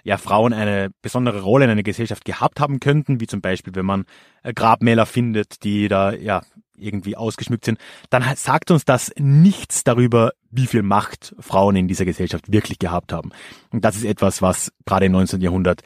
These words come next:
sehr oft, äh, fehlinterpretiert wurde. Und wenn überhaupt, können wir archäologisch vielleicht greifen, dass es gewisse Gesellschaften gab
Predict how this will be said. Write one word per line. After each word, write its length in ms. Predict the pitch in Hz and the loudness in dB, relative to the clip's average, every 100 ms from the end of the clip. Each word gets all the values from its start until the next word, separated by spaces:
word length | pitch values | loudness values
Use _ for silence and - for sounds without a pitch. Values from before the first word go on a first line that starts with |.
| - | -20
sehr 320 | - - 110 98 | -10 0 0 2
oft, 320 | 98 - 98 | -4 -4 -6
äh, 120 | 98 | -6
fehlinterpretiert 720 | - 139 139 127 120 123 117 | -2 2 2 0 -4 -6 -4
wurde. 220 | 120 117 113 _ _ _ | -2 -2 -4 _ _ _
Und 340 | 143 147 139 | 4 4 4
wenn 140 | 123 165 | 2 4
überhaupt, 600 | 202 226 170 180 - - - | 4 4 4 2 0 -20 -2
können 180 | 139 | 0
wir 100 | 123 | 0
archäologisch 560 | 110 120 120 147 156 - _ | -2 -2 0 2 0 0 _
vielleicht 500 | - 117 110 196 - | -10 -4 0 0 0
greifen, 400 | - 127 143 131 | -2 -2 0 -4
dass 140 | 113 | -4
es 120 | 120 | -6
gewisse 280 | - 175 180 | -4 0 0
Gesellschaften 540 | 135 123 135 123 - 90 | -2 -2 -2 -4 -4 -4
gab 340 | 87 160 | -2 -2